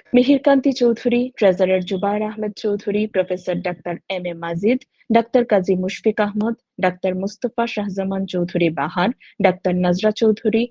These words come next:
অপূর্ব শর্মা, রোহেনা সুলতানা দীপু। এ সময় আরও উপস্থিত ছিলেন ফরিদা নাসরিন, সৈয়দ সাদেক হোসাইন, ডাক্তার ফাতেমা খানম, আফতাব উদ্দিন, ফাহমিদা ইয়াসমিন দিবা, মাআজ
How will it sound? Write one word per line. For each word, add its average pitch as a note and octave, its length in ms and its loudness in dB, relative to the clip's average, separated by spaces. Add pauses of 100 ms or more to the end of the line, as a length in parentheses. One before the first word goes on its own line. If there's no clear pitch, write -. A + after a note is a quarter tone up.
(180)
অপূর্ব B3+ 480 2
শর্মা, F3+ 520 -2 (220)
রোহেনা G3 380 -2
সুলতানা D#3+ 560 -4
দীপু। - 460 -8 (480)
এ D4 100 4
সময় D#4 380 2
আরও B3+ 300 4
উপস্থিত F3 480 -6
ছিলেন F#3+ 380 -4 (280)
ফরিদা F3 320 -2
নাসরিন, G#3 500 -6 (160)
সৈয়দ B3+ 320 2 (140)
সাদেক G3+ 360 -6
হোসাইন, F3 420 -8 (260)
ডাক্তার F3+ 340 -4
ফাতেমা G#3 480 -4
খানম, G#3 420 -4 (240)
আফতাব A3 460 -2
উদ্দিন, F3 420 -4 (420)
ফাহমিদা A#3+ 360 2
ইয়াসমিন A#3+ 540 0
দিবা, F3+ 380 -4 (120)
মাআজ F#3+ 320 -4